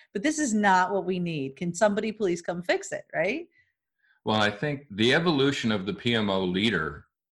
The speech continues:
Speaker 2: is that it's a project manager who was good at managing projects,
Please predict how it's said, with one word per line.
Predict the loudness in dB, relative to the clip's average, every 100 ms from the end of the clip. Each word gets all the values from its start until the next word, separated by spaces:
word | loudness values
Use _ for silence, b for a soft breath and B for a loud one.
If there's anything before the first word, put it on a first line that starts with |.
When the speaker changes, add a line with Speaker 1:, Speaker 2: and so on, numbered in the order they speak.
| _ _ _
Speaker 2:
is | 0 0
that | 2 0
it's | 0
a | -8
project | -2 0 0 -2 -2
manager | 0 2 2 0 -2
who | -2
was | -2 -2
good | -2 0
at | 0 -2
managing | -2 -2 -4 -8
projects, | -4 -2 0 0 -4 -6 -18